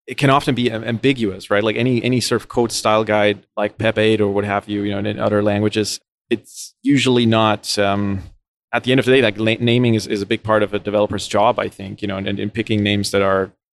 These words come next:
actually communicating the intent well and other people can understand. And,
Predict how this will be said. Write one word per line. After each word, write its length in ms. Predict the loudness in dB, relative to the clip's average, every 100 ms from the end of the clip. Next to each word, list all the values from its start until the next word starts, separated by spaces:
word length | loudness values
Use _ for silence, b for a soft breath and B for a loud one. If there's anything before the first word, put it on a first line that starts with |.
| _ _ -6
actually 260 | -6 -6
communicating 580 | -2 2 2 0 0 0
the 100 | 0
intent 380 | -2 0 0 2
well 280 | 4 4 4
and 120 | 2
other 140 | -2
people 220 | -2 -6 -6
can 140 | -4
understand. 680 | -2 -4 -2 0 2 0 0
And, 200 | -2 -4